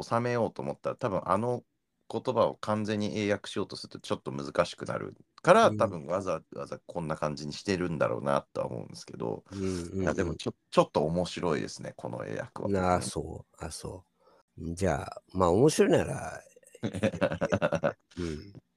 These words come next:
Speaker 2: えー、じゃあ、もう一通りもう喋ったかな。あ、あー、まあ、レ-、あとレーベルについてはね、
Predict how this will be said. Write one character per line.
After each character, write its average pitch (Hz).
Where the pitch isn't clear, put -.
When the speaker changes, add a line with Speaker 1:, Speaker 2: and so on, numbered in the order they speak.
Speaker 2:
え 117
ー、 117
じ 110
ゃ 90
あ、 73
も 110
う 107
一 -
通 127
り 101
も 87
う -
喋 110
っ -
た 82
か -
な。 120
あ、 131
あ 123
ー、 -
ま 123
あ、 120
レ-、 127
あ 123
と 127
レ 123
ー -
ベ 202
ル 208
に 151
つ 175
い 175
て 175
は 131
ね、 98